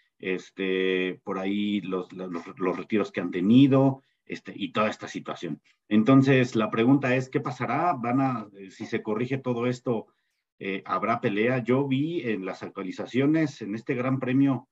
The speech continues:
mejoras para, mm, Ferrari, eh, mejoras grandes. Este, Sainz pierde la arrancada, eh,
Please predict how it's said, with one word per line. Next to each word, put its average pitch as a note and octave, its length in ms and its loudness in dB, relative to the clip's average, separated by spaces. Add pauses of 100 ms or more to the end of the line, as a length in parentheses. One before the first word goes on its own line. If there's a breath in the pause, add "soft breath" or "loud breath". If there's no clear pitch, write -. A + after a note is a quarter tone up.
(280)
mejoras C3 680 -2
para, F#2 560 -4
mm, F2+ 300 -8
Ferrari, D#3 560 -2 (480)
eh, F#2 640 -6 (380)
mejoras G2 1000 -6
grandes. E3 720 0 (380)
Este, F#2+ 720 -8
Sainz C#3 580 2
pierde C3 400 0
la G#2 260 -6
arrancada, C3+ 720 -2 (560)
eh, F#2 540 -6